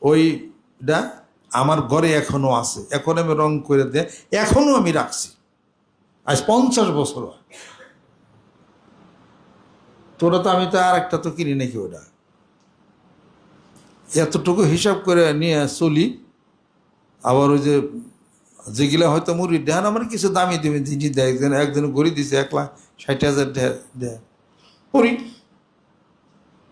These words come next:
আছে পড়ছে, অসুবিধা কি আছে? মন্ডলে মেয়ে এমনি রাখবেন, অতিরিক্ত বেতল দাম না ব্যয়টা হ্যান ত্যান না এনে করবেন না।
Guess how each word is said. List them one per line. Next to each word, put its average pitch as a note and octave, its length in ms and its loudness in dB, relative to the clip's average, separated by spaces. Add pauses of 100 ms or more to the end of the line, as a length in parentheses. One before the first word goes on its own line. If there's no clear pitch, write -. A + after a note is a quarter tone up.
(400)
আছে D#3 300 0
পড়ছে, D3+ 260 0
অসুবিধা B2+ 520 0
কি A#2 80 -6
আছে? - 160 -10 (600)
মন্ডলে F#3+ 520 2
মেয়ে G#3+ 180 2
এমনি F#3 240 0
রাখবেন, B2+ 520 -4 (2000)
অতিরিক্ত F3 440 2
বেতল E3+ 500 2
দাম D#3 200 0
না E3 120 0
ব্যয়টা D3+ 400 0
হ্যান C#3+ 200 -4
ত্যান C#3+ 280 -4
না C3+ 260 -2 (380)
এনে B2 160 -2
করবেন B2 380 0
না। G2+ 240 -14